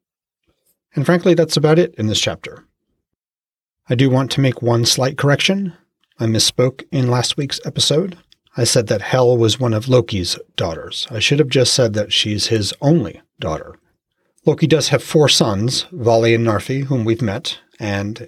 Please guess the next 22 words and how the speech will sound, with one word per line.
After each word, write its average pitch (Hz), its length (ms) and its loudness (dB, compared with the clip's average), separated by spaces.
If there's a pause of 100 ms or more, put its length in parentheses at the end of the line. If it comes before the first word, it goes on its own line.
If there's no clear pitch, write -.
Jorm 117 540 0
and 110 220 -6
Fenrir. 90 480 -4 (840)
Jorm 156 360 4
is 127 220 0 (140)
Jormungandr, 107 800 0 (380)
the 127 80 -8
world 113 300 2
serpent. - 520 -8 (840)
Fenrir 127 440 2
is 120 380 -2
a 104 280 0
gigantic 113 480 0
wolf, 214 360 -2 (400)
and 98 340 -8
more 107 200 -2
about 107 260 2
them 110 300 4
in 107 280 0
a 107 160 2
future 131 300 0
episode. 156 460 -2